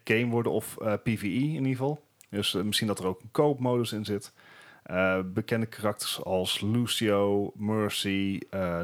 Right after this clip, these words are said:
Tracer, ehm, you name it, die zou erin zitten.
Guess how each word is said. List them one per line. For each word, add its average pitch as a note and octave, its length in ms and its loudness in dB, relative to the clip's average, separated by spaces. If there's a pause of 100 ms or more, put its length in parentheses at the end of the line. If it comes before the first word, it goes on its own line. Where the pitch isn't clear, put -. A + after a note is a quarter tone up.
Tracer, A2 720 0 (560)
ehm, F#2 840 0
you A2 340 -2
name A2 340 0
it, G2 120 -6
die A#2 160 2
zou A#2+ 280 4
erin A2 420 -2
zitten. A2+ 440 -2